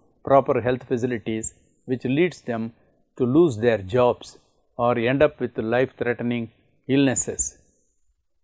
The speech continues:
What is more important is the opportunities for a migrant worker, who are very crucially very dependent on performance of sectors such as, uh, area of construction work. From agricultural destinations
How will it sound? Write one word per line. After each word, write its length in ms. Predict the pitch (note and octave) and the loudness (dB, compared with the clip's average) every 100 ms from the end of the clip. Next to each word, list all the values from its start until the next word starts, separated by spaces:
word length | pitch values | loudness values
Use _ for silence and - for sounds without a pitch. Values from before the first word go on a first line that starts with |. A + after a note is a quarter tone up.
| _ _ | _ _
What 240 | D#3 G#3+ A#3+ | 6 6 6
is 160 | A#3 | 0
more 260 | C#3+ E3 F#3 | 0 0 2
important 640 | C#3 C3+ C#3+ B2 G2+ A#2 - _ _ - | 0 0 -2 -2 -8 -10 -14 _ _ 0
is 340 | C#3 C#3 B2 A2 | 2 2 -2 0
the 100 | C3 | 2
opportunities 800 | - C#3 G3 F#3 F3 D3+ D3+ C#3+ | 6 4 4 -2 -4 -4 -2 -4
for 180 | - A#2 | -4 -2
a 120 | A2+ A#2+ | 0 0
migrant 340 | B2+ B2 A#2+ | -2 -2 -2
worker, 420 | A#2 C#3+ - G2 - _ _ _ _ _ | 2 2 2 -6 -6 _ _ _ _ _
who 200 | B2 B2 | -2 -2
are 20 | |
very 220 | A2+ C#3+ E3+ | 0 0 -2
crucially 720 | C3 C3 - C3+ A#2+ A2+ A2+ _ _ _ _ | -4 -6 -2 -2 0 -4 -6 _ _ _ _
very 260 | G#2 C#3 C3+ | 0 0 0
dependent 580 | A#2 C3 D3+ C#3 B2+ A#2 | -2 0 0 0 0 0
on 200 | A2+ G#2+ | -2 0
performance 720 | B2 B2+ C#3+ C3+ B2 A2+ - | -2 0 2 0 0 -4 -6
of 160 | G#2 | -8
sectors 580 | - C3 - A#2+ - - _ _ _ - | -4 -4 -2 -2 -4 -8 _ _ _ -6
such 180 | A#2+ C3 | -4 0
as, 260 | A#2+ G#2+ | -2 -2
uh, 200 | A2+ G#2+ A2 _ _ _ - | -4 -4 -8 _ _ _ -8
area 460 | A#2 B2+ B2+ B2+ | -4 -2 0 2
of 180 | A2+ - | 0 -2
construction 580 | - D#3 - C#3 - A#2 | -2 -2 -2 -6 -6 -10
work. 280 | F#2 - _ _ _ _ _ _ | -10 -12 _ _ _ _ _ _
From 200 | C3 C3+ | -2 2
agricultural 640 | B2+ C#3+ F#3 F#3 D#3 E3+ | 2 2 2 2 2 2
destinations 800 | C#3 C#3 - D3+ C#3+ - B2 A#2+ | 2 2 0 -2 -2 -2 -6 -6